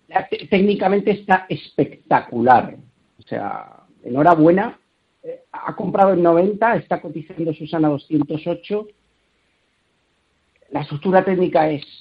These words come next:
maravillosa, muy alcista, eh, sí que sufrió bastante en el covid, bajó de ciento ochenta a ciento diez, pero lo tenemos en doscientos ocho. Técnicamente, soporte ciento ochenta y cinco, muy claro, resistencia la tiene muy cerquita en doscientos veinte,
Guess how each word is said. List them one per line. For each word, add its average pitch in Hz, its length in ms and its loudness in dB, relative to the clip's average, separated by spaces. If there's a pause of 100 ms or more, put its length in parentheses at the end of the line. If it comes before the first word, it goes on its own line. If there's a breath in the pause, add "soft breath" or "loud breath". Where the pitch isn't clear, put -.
maravillosa, 151 960 2
muy 160 260 2
alcista, 175 960 -2
eh, 131 420 -2
sí 175 100 -4
que 170 100 -6
sufrió 156 440 0
bastante 151 420 -4
en 135 80 -4
el 131 120 -8
covid, 156 320 -2
bajó 135 240 -4
de 139 100 0
ciento 135 260 -8
ochenta 131 260 -6
a 117 40 -12
ciento 131 220 -8
diez, 147 160 0
pero 143 120 -4
lo 127 60 -6
tenemos 131 260 -6
en 135 80 -2
doscientos 120 480 -10
ocho. 131 240 -8
Técnicamente, 214 800 -2
soporte 151 460 -6
ciento 147 240 -2
ochenta 147 260 -6
y 151 80 -2
cinco, 202 300 -10
muy 165 140 -4
claro, 190 440 -2 (460 soft breath)
resistencia 170 580 0
la 139 120 2
tiene 185 180 0
muy 180 160 -2
cerquita 175 380 -2
en 156 80 4
doscientos 147 440 -4
veinte, 185 520 -6